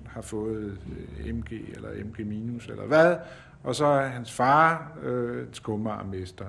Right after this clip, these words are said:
eller kloakrenser. Og der, der fik man altså en fornemmelse af, at der var en bestemt sammenhæng mellem disse ting. Altså, at, at man kunne næsten lægge to og to sammen og sige, at de, som kom fra, fra de finere,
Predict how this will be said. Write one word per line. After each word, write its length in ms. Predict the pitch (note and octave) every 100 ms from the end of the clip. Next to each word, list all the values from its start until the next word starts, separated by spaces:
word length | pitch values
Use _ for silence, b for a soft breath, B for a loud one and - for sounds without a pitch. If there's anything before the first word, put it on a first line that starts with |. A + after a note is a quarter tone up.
| A2
eller 320 | G2 F#2+ F#2 F#2 F#2 b b b b -
kloakrenser. 840 | - F#2+ F2 F#2+ - G#2+ F2+ G2+ G#2 - - -
Og 220 | A#2+ A#2+
der, 140 | C#3+
der 220 | D3 D#3
fik 300 | D#3+ F#3 F3+
man 140 | F#3 E3
altså 240 | A#2+ A2+
en 80 | C3+
fornemmelse 640 | C3 C3+ C#3+ D3 C3+ C3+
af, 140 | A#2 C3
at 100 | C3
der 80 |
var 280 | A#2+ B2+ B2+ D3
en 80 | B2
bestemt 640 | B2+ - E3+ E3 - -
sammenhæng 880 | - - D3+ G3 G3+ C3+ B2 G#2 - - _ _
mellem 340 | - B2 A#2+ A2+
disse 420 | C3 A#2+ C3 A#2+ -
ting. 380 | - D#3 C3+ - - B B B -
Altså, 300 | A#2 A#2 C3+
at, 340 | B2 A2+ -
at 120 | B2+ B2 -
man 300 | C#3 C3+ C3+
kunne 160 | D3
næsten 340 | D3 D3+ - D3+
lægge 340 | C#3 C3 B2
to 180 | - D#3
og 120 | D3+
to 220 | D3+ C#3+
sammen 340 | C#3+ C#3 B2+ C#3+
og 80 |
sige, 320 | C3+ C#3 C3 B2+ B B B
at 120 | B2+
de, 120 | C3+ C3+
som 160 | D3
kom 320 | C#3+ C#3+ A#2
fra, 360 | - D3 B2+ B2
fra 200 | - B2+
de 260 | A#2 A#2+ A2+
finere, 600 | C3+ C3 D3 D3+ C3